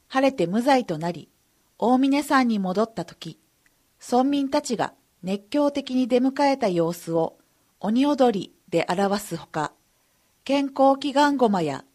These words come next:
ひょっとこ踊りが行われます。日程が変更となる可能性があります。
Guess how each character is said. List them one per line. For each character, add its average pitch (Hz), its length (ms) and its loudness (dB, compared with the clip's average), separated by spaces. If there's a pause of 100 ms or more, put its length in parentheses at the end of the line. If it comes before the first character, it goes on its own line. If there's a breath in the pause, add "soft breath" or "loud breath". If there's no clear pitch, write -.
(280)
ひ - 140 -6
ょ - 20 0
っ 208 100 -6
と 247 140 -2
こ 294 160 0
踊 285 280 4
り 214 40 -4
が 190 240 0
行 - 160 -6
わ 180 220 -2
れ 170 100 -4
ま 165 160 -8
す。 - 140 -16 (1120)
日 208 240 -2
程 269 200 2
が 262 200 0 (120)
変 269 240 -2
更 277 240 0
と 277 80 -4
な 285 120 0
る 240 120 -2
可 - 100 -8
能 214 220 0
性 214 180 -2
が 196 120 0
あ 190 40 2
り 196 100 -2
ま 180 140 -6
す。 - 220 -16